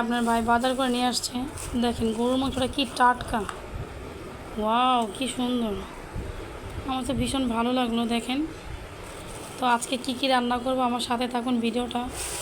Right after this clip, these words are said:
করতেছি, আমার সাথেই থাকুন। আমার ভিডিওটা কেমন লাগে অবশ্যই জানাবেন আমাকে।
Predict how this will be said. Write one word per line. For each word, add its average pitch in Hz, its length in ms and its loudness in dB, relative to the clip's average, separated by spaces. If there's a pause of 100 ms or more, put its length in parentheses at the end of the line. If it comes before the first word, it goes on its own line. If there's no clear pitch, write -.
(560)
করতেছি, 254 460 2 (100)
আমার 247 200 2
সাথেই 254 320 0
থাকুন। 247 340 0 (2000)
আমার 240 340 2
ভিডিওটা 247 420 2
কেমন 254 360 2
লাগে 254 180 4
অবশ্যই 240 380 0
জানাবেন 240 440 2
আমাকে। 240 380 -2